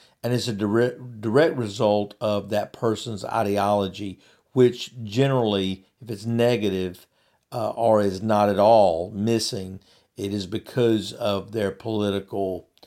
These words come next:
uh, stance. And that's certainly the case with Jim Brown. So,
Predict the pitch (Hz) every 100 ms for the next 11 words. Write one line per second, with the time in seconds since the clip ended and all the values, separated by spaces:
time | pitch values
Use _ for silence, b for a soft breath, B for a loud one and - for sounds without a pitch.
0 | b b 98 98 - - 110 92 87 -
1 | 110 107 - 139 113 107 98 - 107 98
2 | 110 95 104 95 87 104 104 95 87 87
3 | - 110 92